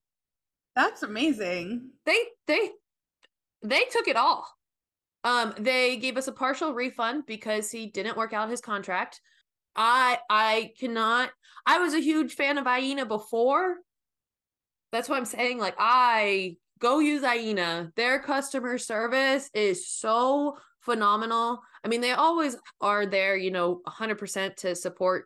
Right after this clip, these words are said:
Speaker 2: the, the directors and everything when things get crazy or, or staff have struggles or things like that. But in a weird situation like this, amazing. I, I didn't have to worry about it. Like, I was, at that point, I,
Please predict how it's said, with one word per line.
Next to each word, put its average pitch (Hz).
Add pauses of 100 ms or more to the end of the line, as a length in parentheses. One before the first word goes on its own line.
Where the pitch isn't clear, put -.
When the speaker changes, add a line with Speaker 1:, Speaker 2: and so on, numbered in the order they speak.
Speaker 2:
the, 175 (100)
the 180
directors 175
and 180
everything 180
when 165 (640)
things 185
get -
crazy 175
or, 165
or 175
staff 180
have 175
struggles 175
or 170
things 180
like 175
that. 170 (1080)
But 208
in 202
a 185
weird 262
situation 254
like 226
this, 254 (960)
amazing. 180 (160)
I, 208 (180)
I 247
didn't 320
have -
to 330
worry 392
about 233
it. - (260)
Like, 262
I 285
was, 320
at 277
that 311
point, 330
I, 294